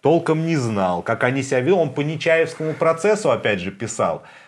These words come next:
И поэтому у него все негодяи, как Нечаев, мутят, там компроматы друг на друга собирают, убить друг дружку готовы. А там фишка-то в чём, что на Нечаевском процессе как раз выяснилось, что там мразь-то была один Нечаев только.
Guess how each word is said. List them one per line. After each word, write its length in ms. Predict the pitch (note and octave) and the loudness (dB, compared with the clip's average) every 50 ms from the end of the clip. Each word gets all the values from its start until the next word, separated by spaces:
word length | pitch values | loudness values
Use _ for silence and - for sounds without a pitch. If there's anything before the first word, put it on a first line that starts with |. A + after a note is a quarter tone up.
| - _ _ _ _ - | -20 _ _ _ _ -16
И 60 | - | -8
поэтому 360 | G#2 - B2 C#3 - D3 C3+ C3+ | 0 2 2 2 2 0 -2 -2
у 20 | |
него 160 | C3 C3 B2+ | -2 -2 -2
все 220 | B2+ - D3 C3+ A#2+ | -2 -2 -2 -2 -2
негодяи, 560 | A2+ A2+ G#2 B2+ B2+ A2 A2 G2+ F#2 F#2+ D#2+ | -2 0 2 2 2 4 2 0 0 -2 -4
как 200 | - E2+ - - | -8 -8 -6 -4
Нечаев, 460 | G2 G2 G2 - F#2 D#2+ D2 C2+ - - | -4 -4 -4 -4 -4 -4 -6 -6 -10 -10
мутят, 540 | E2+ F2 A2+ E3 F3 D#3+ D3+ - B2 - - | -6 -4 -2 -2 -2 -2 -2 -4 -4 -4 -4
там 160 | - F2+ E2+ - | -6 -8 -8 -8
компроматы 720 | - E2+ D#2 D#2+ D#2+ D#2 D2+ D#2+ G2+ B2+ C#3+ C3 A2+ G2 | -10 -10 -8 -6 -6 -6 -4 -4 -4 -4 -4 -4 -4 -6
друг 200 | F2+ F2+ F2 - | -6 -6 -8 -8
на 120 | F2 E2+ | -8 -8
друга 260 | D#2+ F2 E2+ D#2+ D#2 D#2+ | -8 -8 -8 -8 -10 -12
собирают, 500 | - - D2+ C#2+ D#2+ D#2 D2 C#2+ - E2 | -14 -14 -12 -10 -8 -8 -8 -8 -10 -12
убить 360 | D#2 C#2+ D2 F#2+ A#2 B2+ A#2 | -14 -10 -8 -8 -8 -8 -8
друг 180 | F#2 F2 F2 | -8 -8 -8
дружку 360 | E2 F2 E2+ E2 - - - D#2 | -8 -8 -8 -10 -12 -14 -14 -8
готовы. 500 | D2+ E2+ E2+ E2 - F2 D#2+ D2+ - - _ _ _ _ _ _ _ _ _ _ _ _ | -6 -6 -6 -6 -6 -6 -6 -6 -8 -14 _ _ _ _ _ _ _ _ _ _ _ _
А 100 | - - - | -12 -4 2
там 200 | - D3+ D#3+ B2+ | 2 2 2 2
фишка-то 520 | - - A3+ G#3+ - - D#3+ D3 D3+ D#3 | 0 2 2 4 4 2 -2 -4 -4 -4
в 40 | C#3 | -2
чём, 220 | - G3 F#3 D#3 | 2 2 2 2
что 120 | B2 C3 A#2+ | 2 0 0
на 120 | A#2 C3 | 0 0
Нечаевском 580 | D3 D#3+ E3 D#3 G3+ G3 F#3 D#3 - - D3 C3 | 0 0 0 4 4 4 4 4 2 -2 -4 -2
процессе 420 | C#3+ E3 E3 - F#3 F3+ D3 A#2+ | 0 -2 0 0 0 0 0 0
как 160 | B2+ D#3 C3+ | -4 -4 -2
раз 220 | D#3 D3+ D3 - - | 0 0 0 0 0
выяснилось, 440 | D3+ F#3 G3+ D#3+ C3+ D3 C3+ A#2+ G#2 | 0 0 2 2 2 0 0 0 0
что 100 | - B2+ | -2 0
там 180 | B2 D3 C#3+ B2 | 0 0 0 2
мразь-то 460 | A#2+ C#3 D3 F3 F3 E3 - - A2 | 2 4 4 4 2 2 0 -4 -2
была 200 | G2+ A#2+ A#2 G#2+ | 0 2 2 2
один 260 | G2 G#2+ A#2 C#3 C3+ | 2 0 -2 -4 -4
Нечаев 520 | C3 C3+ C3+ B2 - D#3 C3+ G#2 F#2 - - | -4 -6 -6 -2 0 2 2 2 0 -2 -6
только. 300 | - E2+ D2+ D2 - | -8 -10 -10 -10 -12